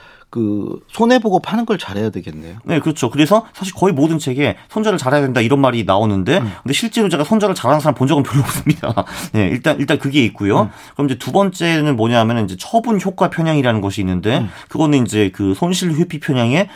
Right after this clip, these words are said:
Speaker 2: 사촌 같은 겁니다.
Speaker 1: 네.
Speaker 2: 한마디로 제가 이제 백 원의 주식을 샀는데
Speaker 1: 네.
Speaker 2: 이제 그 사실 얘가 떨어질 수도 있고 올라갈 수도 있습니다.
Speaker 1: 네.
Speaker 2: 근데 이게 올라갈 때는 확실히 좀 많이 벌어야 되거든요.
Speaker 1: 음.
Speaker 2: 그래서 이제 백 원이 천 원까지 갈 때까지 냅둬야 되는데
Speaker 1: 음.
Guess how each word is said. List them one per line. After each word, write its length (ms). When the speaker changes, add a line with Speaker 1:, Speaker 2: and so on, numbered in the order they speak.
Speaker 2:
사촌 340
같은 260
겁니다. 420
Speaker 1:
네. 60
Speaker 2:
한마디로 480
제가 220
이제 160
백 160
원의 180
주식을 260
샀는데 460
Speaker 1:
네. 160
Speaker 2:
이제 360
그 360
사실 240
얘가 300
떨어질 280
수도 160
있고 100
올라갈 320
수도 140
있습니다. 480
Speaker 1:
네. 60
Speaker 2:
근데 160
이게 160
올라갈 460
때는 160
확실히 240
좀 100
많이 200
벌어야 240
되거든요. 540
Speaker 1:
음. 220
Speaker 2:
그래서 160
이제 120
백 220
원이 140
천 120
원까지 300
갈 160
때까지 260
냅둬야 320
되는데 400
Speaker 1:
음. 220